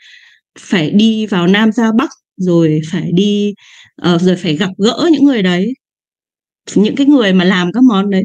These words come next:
phải nói chuyện, mà đâu phải dễ dàng để họ nói chuyện đâu ạ. Không biết mình sẽ phải ăn bao nhiêu lần cái quán đấy thì họ mới có thể nói cho mình, kể cho mình những cái câu chuyện sâu kín về cái nghề của họ.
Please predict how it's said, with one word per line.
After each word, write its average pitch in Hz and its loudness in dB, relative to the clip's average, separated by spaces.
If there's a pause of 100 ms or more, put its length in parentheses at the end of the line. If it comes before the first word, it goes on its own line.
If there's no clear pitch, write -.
phải 208 0
nói 170 2
chuyện, - -2 (320)
mà 208 2
đâu 269 4
phải 180 -2
dễ 190 0
dàng 240 0
để 160 -2
họ 190 -2
nói 190 2
chuyện 190 -2
đâu 220 -2
ạ. 220 -6
Không 233 0
biết 285 4
mình 240 2
sẽ 190 -12
phải 233 -8
ăn 214 -2 (540)
bao 247 0
nhiêu 240 2
lần 190 2 (640)
cái 233 -4
quán 202 0
đấy 190 2
thì 285 2
họ - -4
mới 190 2
có 185 -2
thể 233 0 (180)
nói 180 0
cho 311 2
mình, 190 0 (120)
kể 185 0
cho 226 -6
mình 202 0
những 175 -6
cái 214 -10
câu 220 0
chuyện - -4
sâu 233 0
kín 202 4 (1600)
về 190 0
cái 220 0
nghề 214 2
của 156 -8
họ. 160 -6